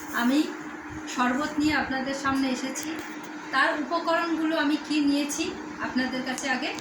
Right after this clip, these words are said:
দেখিয়ে দিই। প্রথমেই নিয়েছি ঘরে পাতা টক দই, আছে চিনি, গন্ধরাজ লেবুর রস,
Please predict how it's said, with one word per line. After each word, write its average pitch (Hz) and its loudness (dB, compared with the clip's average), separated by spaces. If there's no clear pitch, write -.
দেখিয়ে 220 -6
দিই। - -10
প্রথমেই 349 0
নিয়েছি 311 2
ঘরে 269 2
পাতা 302 2
টক 220 2
দই, 170 -8
আছে 311 0
চিনি, 285 4
গন্ধরাজ 294 4
লেবুর 254 2
রস, 240 2